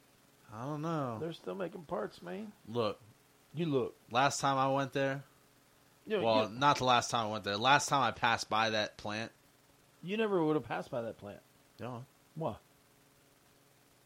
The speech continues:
Speaker 2: It's on a back road.
Speaker 1: Dude, we passed by that plant.
Speaker 2: Who?
Speaker 1: I don't know. I went there, I went there one year, and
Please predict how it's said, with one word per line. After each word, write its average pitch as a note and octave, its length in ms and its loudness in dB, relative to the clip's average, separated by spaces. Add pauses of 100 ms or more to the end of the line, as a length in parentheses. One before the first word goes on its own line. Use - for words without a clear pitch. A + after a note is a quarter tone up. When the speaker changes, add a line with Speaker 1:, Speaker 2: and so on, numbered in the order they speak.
(120)
Speaker 2:
It's C#3+ 140 -8
on F3 100 0
a B2 60 -4
back C3 280 -6
road. G2 200 -10 (720)
Speaker 1:
Dude, A#2+ 160 -4
we A#2 120 -6
passed B2+ 320 2
by A#2 180 2
that G2 160 -2
plant. G#2+ 300 -8 (560)
Speaker 2:
Who? C3+ 220 0 (1000)
Speaker 1:
I B2 120 2
don't C#3 100 2
know. D3 60 6
I B2+ 120 6
went B2+ 220 0
there, A#2+ 300 0
I A2+ 80 0
went B2+ 220 -2
there A2+ 140 -2
one G#2 220 -6
year, G2+ 240 -6
and F#2 280 -10